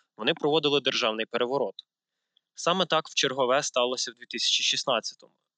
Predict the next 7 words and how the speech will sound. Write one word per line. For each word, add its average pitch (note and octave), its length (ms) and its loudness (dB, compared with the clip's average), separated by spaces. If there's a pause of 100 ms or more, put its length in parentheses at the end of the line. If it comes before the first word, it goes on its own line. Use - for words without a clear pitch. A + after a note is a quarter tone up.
Е, A#2 400 0
однак D3+ 440 0
спроба - 560 -2
захоплення D3 520 -2
влади D3 320 0
виявилася B2 520 -2 (160)
провальною. G2+ 540 -2